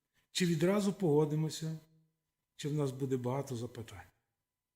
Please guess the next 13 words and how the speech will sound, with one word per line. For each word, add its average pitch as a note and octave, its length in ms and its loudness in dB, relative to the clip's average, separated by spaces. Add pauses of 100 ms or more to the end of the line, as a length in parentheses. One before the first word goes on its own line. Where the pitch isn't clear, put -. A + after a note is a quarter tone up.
(1500)
Якщо D#3+ 340 2
нам G#3+ 140 6
треба F#3+ 320 2
буде E3+ 440 2 (600)
іти A3 360 6
щось F3 240 2
зробити D#3+ 500 4
для C#3 180 0
Господа, A2+ 560 -4 (560)
чи - 140 -10
ми C#3 140 0
зразу D#3+ 340 0
погодимося, D3+ 680 0